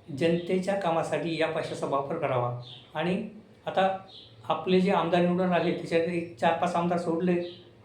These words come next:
तर बहुतेक आमदार हे करोडपती आहेत. आता करोड-, करोडपती राहणे हा काय त्यांचा गुन्हा नाही, सनदशीर मार्गाने त्यांचा काही धंदा असेल, काही व्यापार असेल, शेती जुमला असेल,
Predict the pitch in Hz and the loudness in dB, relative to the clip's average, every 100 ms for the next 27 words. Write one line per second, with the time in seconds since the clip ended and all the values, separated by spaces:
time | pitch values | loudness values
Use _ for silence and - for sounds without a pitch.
0 | - 175 175 147 185 190 202 175 185 185 | -4 -2 0 2 2 0 0 0 4 4
1 | 180 190 - - - - 208 208 208 190 | 4 2 0 -8 -18 0 4 4 2 2
2 | 127 - - - - - 143 - 190 190 | 2 0 -6 -16 -20 -6 -4 2 4 6
3 | 190 - - 185 185 185 190 185 190 196 | 4 0 2 4 4 2 0 0 0 2
4 | 143 175 196 - - - - - - - | 0 0 -2 -4 -12 -20 -20 -20 -20 -6
5 | 175 175 185 180 175 170 185 190 143 123 | 0 2 4 2 0 0 2 2 0 -2
6 | - - - - 175 180 - 196 175 170 | -6 -14 -12 0 2 2 0 0 2 2
7 | 170 170 170 - 165 156 175 170 - 151 | 2 0 -2 -2 -2 0 2 0 0 -4
8 | 151 151 156 151 156 - 147 151 160 151 | -4 -2 0 0 -2 -2 -6 -6 -8 -6
9 | 135 151 147 147 143 | -4 0 0 -2 -6